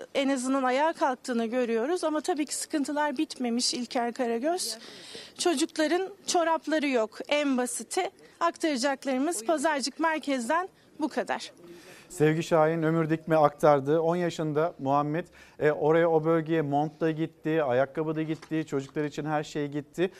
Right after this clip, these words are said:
Speaker 2: Ama bu bölge, belki çadır kentler şöyle o kıyafetlerle bir dolaşılabilse, e, neye ihtiyaç var diye sorulsa oradaki eksikler de, e, tamamlanmış olacak, temin edilmiş olacak çocuklar için. İşte ev terliğiyle,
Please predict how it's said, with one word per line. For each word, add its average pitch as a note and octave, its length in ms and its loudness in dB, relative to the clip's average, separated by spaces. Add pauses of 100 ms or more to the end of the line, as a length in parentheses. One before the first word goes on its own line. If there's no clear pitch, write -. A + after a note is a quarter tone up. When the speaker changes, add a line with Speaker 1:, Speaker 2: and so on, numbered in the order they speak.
(200)
Speaker 2:
Ama D3+ 300 4 (140)
bu E3 380 2
bölge, D3+ 560 2
belki D3 260 2
çadır D#3 320 -4
kentler C#3+ 500 -2
şöyle D3 400 -2
o D3 280 0
kıyafetlerle D3 880 2
bir C3 120 -8
dolaşılabilse, C#3 960 0 (380)
e, C3+ 240 2 (440)
neye D3+ 320 2
ihtiyaç D3+ 400 0
var D3 200 2
diye C#3 120 -2
sorulsa D3 520 0 (300)
oradaki D3+ 420 4
eksikler D3+ 800 2
de, F3+ 200 4 (260)
e, D3 300 2 (180)
tamamlanmış E3 680 2
olacak, B2 560 -2
temin D#3+ 280 0
edilmiş C3+ 400 -2
olacak B2+ 340 -2
çocuklar C3+ 380 -2
için. C3 280 -4 (220)
İşte - 140 -8
ev G#3+ 160 4
terliğiyle, C3 840 2